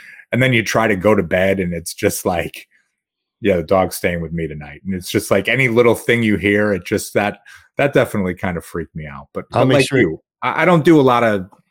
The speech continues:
Speaker 2: Me
Speaker 1: scary
Speaker 2: neither.
Speaker 1: type of movies. That's
Speaker 2: No, 'cause I get
Speaker 1: um,
Speaker 2: scared easy. I get scared easy, and I'm very jumpy too. Like, I hear the littlest sound and it'll,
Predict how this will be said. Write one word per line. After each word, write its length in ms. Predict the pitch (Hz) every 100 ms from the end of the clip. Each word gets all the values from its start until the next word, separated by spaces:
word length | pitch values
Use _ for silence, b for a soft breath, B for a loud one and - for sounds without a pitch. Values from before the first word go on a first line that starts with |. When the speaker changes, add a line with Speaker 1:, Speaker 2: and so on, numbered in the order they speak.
| _ _ _
Speaker 2:
Me 180 | 117 110
Speaker 1:
scary 280 | 120 107 98
Speaker 2:
neither. 100 | 90
Speaker 1:
type 200 | 101 98
of 60 | 92
movies. 400 | 90 78 71 -
That's 340 | 92 - -
Speaker 2:
No, 220 | 208 175 120
'cause 160 | 131
I 220 | 170 170
get 80 | 170
Speaker 1:
um, 40 | 180
Speaker 2:
scared 300 | - 208 170
easy. 300 | 117 90 98
I 140 | 175
get 160 | 226 214
scared 260 | 208 185
easy, 220 | 160 135 107
and 80 |
I'm 80 | 117
very 180 | 160 190
jumpy 400 | 117 147 143 113
too. 200 | - 131
Like, 160 | 107 107
I 120 | 147
hear 240 | 156 147
the 60 | 123
littlest 640 | 120 123 127 147 139 127
sound 340 | - 139 135 135
and 140 | 120
it'll, 240 | 104 98